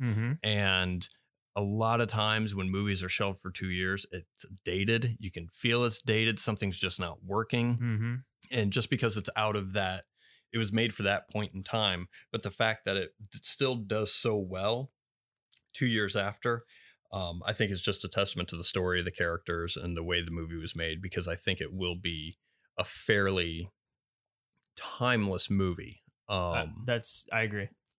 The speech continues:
Speaker 2: and will probably have some legs on it for at least the next decade.
Speaker 1: Yeah, it's actually still has legs right now. I
Speaker 2: Mm-hmm.
Speaker 1: think it, it, it finished second in the box office this past weekend with the new Elvis that just came out.
Speaker 2: Mm-hmm.
Speaker 1: And, uh,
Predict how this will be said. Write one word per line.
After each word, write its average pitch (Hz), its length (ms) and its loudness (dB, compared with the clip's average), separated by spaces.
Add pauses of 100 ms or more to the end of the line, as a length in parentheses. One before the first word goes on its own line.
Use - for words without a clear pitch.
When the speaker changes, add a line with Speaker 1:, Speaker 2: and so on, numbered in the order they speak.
(100)
Speaker 2:
and 82 400 -6 (400)
will 92 300 -6
probably 95 440 0
have 92 180 0
some 90 180 -4
legs 85 260 -6
on 85 140 -8
it 85 140 -14
for 95 120 -6
at 90 80 -4
least 90 220 -2
the 87 80 -8
next - 260 -8
decade. - 460 -6
Speaker 1:
Yeah, 131 260 2 (220)
it's 139 240 2
actually 139 300 4
still 151 140 0
has 117 240 0 (200)
legs 123 280 2
right 120 180 4
now. 117 380 2
I 107 40 2
Speaker 2:
Mm-hmm. 104 120 8
Speaker 1:
think 113 180 6
it, 120 180 0
it, 117 200 -2 (200)
it 117 280 -6
finished 135 320 2
second 143 240 2
in 131 60 0
the 120 60 0
box 117 340 2
office 110 280 0
this 123 160 -2
past 120 340 0
weekend 110 360 0
with 104 240 -2 (200)
the 110 160 2
new 117 180 2
Elvis 120 360 2
that 113 100 0
just 107 180 -4
came 110 180 2
out. 101 260 -2 (240)
Speaker 2:
Mm-hmm. 107 520 2
Speaker 1:
And, 110 340 2
uh, 101 320 0